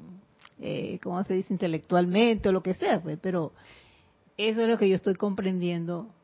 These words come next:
poco a poco en todo esto. Y estos libros de verdad que me están llevando a esta comprensión que yo digo, "Uh,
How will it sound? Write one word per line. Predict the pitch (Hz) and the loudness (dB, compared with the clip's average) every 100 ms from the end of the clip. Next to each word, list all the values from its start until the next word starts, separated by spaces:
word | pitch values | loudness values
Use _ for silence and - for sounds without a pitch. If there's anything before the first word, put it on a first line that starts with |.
| _ | _
poco | - 170 170 | -8 -2 -2
a | 165 | -2
poco | 165 - 156 | -4 -4 -6
en | 160 151 | -6 -10
todo | - 160 156 | -6 -4 -4
esto. | 165 160 - | -6 -10 -8
Y | 180 | -4
estos | 175 180 220 | -4 -2 -2
libros | 202 196 190 196 | 0 0 2 2
de | 185 | 0
verdad | 160 156 160 165 | -2 -2 -2 -4
que | - 180 | -6 -4
me | 156 165 | -2 -4
están | - 170 170 | -4 -2 0
llevando | 170 156 160 156 160 - | 0 0 -2 -4 -8 -8
a | 156 165 | -6 -2
esta | 185 190 - 202 185 - | 0 -2 -4 -10 -10 -6
comprensión | 170 160 160 151 151 180 165 156 | -4 -4 -4 -6 -4 -4 -2 -4
que | 156 | -4
yo | 160 | -2
digo, | 160 165 - - | 0 -2 -6 -14
"Uh, | - | -18